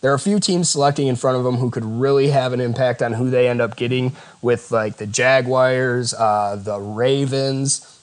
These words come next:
you know, multiple teams looking f-, to add wide receivers. If the Packers wanna get one of their guys at wide receiver, they're gonna have to jump those teams and probably move down to, like,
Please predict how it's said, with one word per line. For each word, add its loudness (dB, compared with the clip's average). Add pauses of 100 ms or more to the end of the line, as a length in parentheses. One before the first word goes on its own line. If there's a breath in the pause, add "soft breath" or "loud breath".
you -4
know, 2
multiple 0
teams -2
looking -2
f-, -6
to 2
add 2
wide 2
receivers. -6 (280 loud breath)
If -4
the -2
Packers 0
wanna 0
get -2
one -2
of -2
their 2
guys 2
at 0
wide 2
receiver, -4
they're 0
gonna 0
have 0
to -8
jump -4
those -4
teams -4
and -6
probably 2
move -2
down -2
to, -2
like, -4